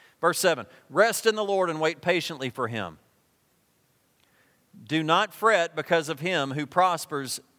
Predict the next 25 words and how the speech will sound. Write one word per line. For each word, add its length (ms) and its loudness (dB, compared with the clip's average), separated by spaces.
in 160 -4
his 320 -6
way, 420 0
because 400 0
of 100 -6
the 80 -2
man 360 -2
who 120 -6
brings 360 -4
wicked 260 -4
schemes 400 -8
to 120 -10
pass. 500 -2
Cease 560 0
from 240 0
anger 400 0
and 220 -2
forsake 480 -2
wrath. 400 2
Do 120 -6
not 240 2
fret. 480 0
It 200 -6
only 560 -8
causes 680 -12